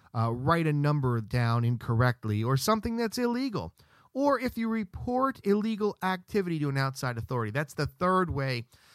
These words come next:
that we see a lot of these sepa claims come up, right? Because it's, it's not just retaliation. It's more of a whistleblower. That's what the Conscientious Employee Protection Act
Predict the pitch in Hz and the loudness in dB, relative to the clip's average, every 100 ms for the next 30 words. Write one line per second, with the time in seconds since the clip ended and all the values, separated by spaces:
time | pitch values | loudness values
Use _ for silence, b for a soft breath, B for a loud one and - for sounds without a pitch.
0 | b - 120 123 - 156 127 131 127 117 | b -6 -2 -2 0 0 2 2 0 -4
1 | - 143 135 117 - 117 107 101 - - | -4 -4 -4 -4 -2 0 0 -4 -6 -4
2 | 107 - 110 - _ b b b - 131 | -4 -4 -4 -4 _ b b b -4 -2
3 | 151 139 160 156 165 - - 170 - 196 | -2 0 2 4 0 -4 -6 -6 -6 -4
4 | 277 320 311 _ - - 190 247 226 220 | -2 -2 -4 _ -20 -12 -4 -2 0 0
5 | - - - _ _ _ _ - 151 - | -2 -6 -10 _ _ _ _ -6 -6 0
6 | 156 139 123 123 110 110 120 170 208 247 | 2 2 2 0 0 -4 -2 -2 0 0
7 | 247 190 160 147 139 127 156 175 208 185 | 2 0 0 0 0 2 0 0 0 0
8 | 127 104 135 131 104 101 95 147 240 - | -2 -2 2 2 2 0 0 -2 -2 -2
9 | 208 185 131 139 131 117 b b - - | -4 -2 0 2 2 -2 b b -6 0
10 | 160 160 151 147 139 139 - 143 123 156 | 0 0 -2 -2 0 -2 -2 -2 -2 -2
11 | 143 127 113 120 - 143 135 120 110 123 | 0 0 -2 -6 -4 -4 -4 -6 -4 0
12 | 120 107 - | 0 0 -6